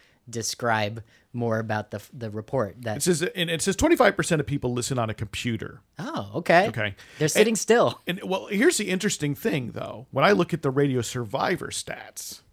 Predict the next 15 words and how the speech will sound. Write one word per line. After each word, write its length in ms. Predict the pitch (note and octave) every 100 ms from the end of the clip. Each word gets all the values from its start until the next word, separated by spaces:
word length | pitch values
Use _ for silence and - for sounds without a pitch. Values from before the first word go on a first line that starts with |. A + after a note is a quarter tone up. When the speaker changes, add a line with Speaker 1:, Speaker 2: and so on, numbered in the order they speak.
| _ B2
Speaker 1:
Mm-hmm. 160 | C#3+ A3 - - - -
Speaker 2:
we're 400 | D#3 D4 G#3+ E3+
Speaker 1:
We're 160 | C#3 B2
a 80 |
radio 180 | B2 D3+ F3+
Speaker 2:
closer, 80 | E3+
Speaker 1:
show 220 | F#3+ F#3+
and 160 | A#2+ C#3+
a 20 | F3 B2+ D3+
Speaker 2:
we're 180 | E3+ G#3+
Speaker 1:
podcast. 60 |
Speaker 2:
closer 560 | - G3 F#3+ F#3 F3 E3+
to 460 | - E3+ D#3+ D3+
thirty-some 1120 | - - - G#3 G3+ F#3 D#3+ C#3+ - A#2+ G#2
percent 520 | G2+ G2 - - G#2